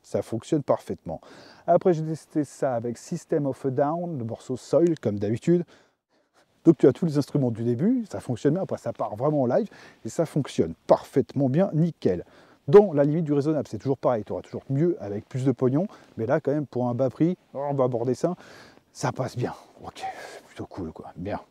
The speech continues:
nickel. Justement, au niveau du prix, tu peux les trouver sur Amazon France à vingt-neuf euros quatre-vingt-dix-neuf,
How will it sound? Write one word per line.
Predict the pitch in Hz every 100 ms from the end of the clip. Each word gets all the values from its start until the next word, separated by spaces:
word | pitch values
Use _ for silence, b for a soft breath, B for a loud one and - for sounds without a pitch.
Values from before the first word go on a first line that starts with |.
| _
nickel. | 107 107 92 - - - _ _ _ _ _ _ - - B B B
Justement, | - 190 214 - 208 190 180
au | 180 180
niveau | 160 143
du | 120
prix, | 123 156
tu | -
peux | 131 127
les |
trouver | 117 117
sur | 110 -
Amazon | 113 117 127 123
France | - 127 -
à | 127
vingt-neuf | 107 113 156 - 151 -
euros | 127 123
quatre-vingt-dix-neuf, | 127 - 131 160